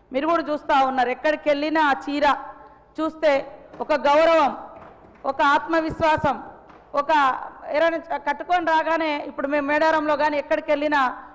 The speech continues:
మహిళలు కట్టుకొని వస్తూ ఉన్నారు అధ్యక్ష. అది చూడంగానే వీళ్ళు మా మహిళా సంఘం సభ్యులు అనే భావన కూడా వస్తుంది. So అది ముందుగా అందరికి ఇవ్వాలనే ఇప్పుడు నెక్స్ట్ అంటే మేము ఇప్పుడు అనుకున్నది అందరికి ఇవ్వాలనే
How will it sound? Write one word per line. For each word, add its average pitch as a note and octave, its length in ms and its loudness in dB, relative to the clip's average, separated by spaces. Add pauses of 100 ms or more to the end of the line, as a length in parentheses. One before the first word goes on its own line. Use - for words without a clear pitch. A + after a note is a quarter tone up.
(120)
మహిళలు D4+ 360 2
కట్టుకొని D4+ 440 0
వస్తూ C#4 340 2
ఉన్నారు C4 200 -2
అధ్యక్ష. A#3+ 360 -4 (640)
అది C4+ 160 -12
చూడంగానే F4 420 -2
వీళ్ళు D#4+ 340 0 (160)
మా C#4 200 2
మహిళా C#4+ 300 0
సంఘం D4+ 300 -2 (100)
సభ్యులు D4+ 280 -2
అనే D4 420 0 (280)
భావన C#4+ 420 2
కూడా D4+ 540 2
వస్తుంది. G#3+ 460 -6 (520)
So E4+ 60 2
అది D#4 540 0 (340)
ముందుగా D#4 360 0 (240)
అందరికి D4+ 460 -2
ఇవ్వాలనే D4 520 0
ఇప్పుడు C#4 520 -2 (120)
నెక్స్ట్ B3 240 -10
అంటే B3 360 -2
మేము A#3+ 240 -10
ఇప్పుడు A#3 200 -6
అనుకున్నది C4+ 440 -4
అందరికి C#4+ 480 -2
ఇవ్వాలనే C#4 580 0